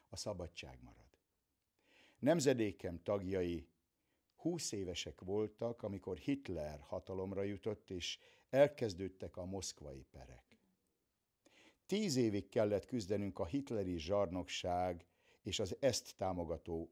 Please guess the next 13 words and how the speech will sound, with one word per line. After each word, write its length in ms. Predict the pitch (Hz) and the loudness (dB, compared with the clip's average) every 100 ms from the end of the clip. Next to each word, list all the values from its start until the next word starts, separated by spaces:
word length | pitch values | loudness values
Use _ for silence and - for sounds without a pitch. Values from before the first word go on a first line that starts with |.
| _ | _
jobboldaliak 1000 | - 101 90 71 69 65 64 62 101 - | -6 -4 -4 -6 -10 -10 -14 -16 -18 -20
ellen. 500 | - 50 - - - _ _ _ _ _ _ - - - | -20 -20 -20 -20 -20 _ _ _ _ _ _ -20 -20 -2
Ezután 540 | 123 139 135 127 123 | 0 4 6 4 2
tíz 320 | 160 180 151 | -4 0 2
esztendeig 800 | 101 131 - 131 120 107 101 - | 4 4 4 2 4 4 2 0
tartott 460 | - 127 117 110 - | 2 2 2 -4 2
harcunk 580 | 120 127 - - 123 117 | 4 4 2 0 2 2
a 80 | |
sztálini 680 | 113 - - 127 110 98 92 | 0 2 6 8 6 4 0
zsarnokság 880 | 80 95 101 95 98 - 101 104 104 | 0 4 4 2 -2 0 2 4 4
és 220 | 104 104 - - | 0 -2 -6 -10
baloldali 840 | 110 139 139 117 107 101 95 95 | 12 12 12 12 12 8 4 4
védelmezőinek 1120 | 87 98 92 90 85 85 78 85 80 78 76 | 0 0 2 0 2 0 -2 -4 -4 -6 -10